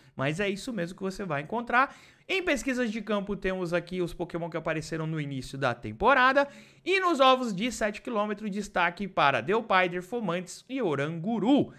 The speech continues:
Além disso, ainda temos alguns Shines aqui também, tá? Aproveite esse evento, olha só. A pesquisa especial, Caminho da Ilha Melemele,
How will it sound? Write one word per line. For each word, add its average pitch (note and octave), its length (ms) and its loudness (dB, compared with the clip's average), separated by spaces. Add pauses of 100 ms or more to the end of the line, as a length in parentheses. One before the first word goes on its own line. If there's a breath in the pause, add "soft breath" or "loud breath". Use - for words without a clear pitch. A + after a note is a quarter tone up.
(220 loud breath)
Além C4+ 240 0
disso, G#3+ 200 -4
ainda A3 140 -2
temos G#3 240 -6
alguns G#3 420 -6
Shines F3+ 540 -2
aqui F#3 300 -6
também, D#3 1000 -6
tá? E3+ 280 0 (300 loud breath)
Aproveite F3 720 0
esse E3+ 240 -2
evento, B2+ 420 -2
olha D#3 160 2
só. G#2 420 -4 (1500 soft breath)
A B2+ 80 0
pesquisa B3+ 480 -2
especial, A#3 720 4
Caminho F#3 420 0
da A#3+ 140 2
Ilha A#3+ 200 -2
Melemele, G#3+ 720 -2